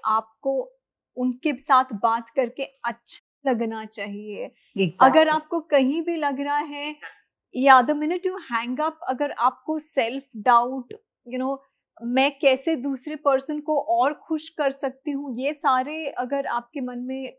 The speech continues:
Speaker 1: विचार आ रहे हैं, that person is very, very bad और narcissistic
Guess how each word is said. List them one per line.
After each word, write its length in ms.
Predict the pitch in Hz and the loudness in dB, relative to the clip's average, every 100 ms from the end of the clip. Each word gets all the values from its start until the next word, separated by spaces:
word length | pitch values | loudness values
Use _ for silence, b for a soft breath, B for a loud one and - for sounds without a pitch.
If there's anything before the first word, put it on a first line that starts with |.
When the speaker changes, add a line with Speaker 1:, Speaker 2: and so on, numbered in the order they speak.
| - 220 | -16 -14
Speaker 1:
विचार 380 | 240 247 226 | -4 -2 0
आ 180 | 233 220 | 0 -2
रहे 120 | 233 | -2
हैं, 160 | 254 262 | -6 -4
that 160 | 220 233 - | -4 -4 -4
person 320 | 247 254 302 294 | -6 -6 -6 -8
is 340 | - 247 240 233 - _ _ _ _ _ _ _ _ - 185 | -8 -12 -10 -12 -18 _ _ _ _ _ _ _ _ -12 0
very, 300 | 254 254 302 262 | 2 2 0 -2
very 260 | 277 285 285 214 | -4 -4 0 2
bad 320 | 220 240 254 | 4 2 -2
और 160 | - 240 | -4 -6
narcissistic 840 | 226 202 214 302 302 294 - | -4 -6 -4 -8 -6 -10 -6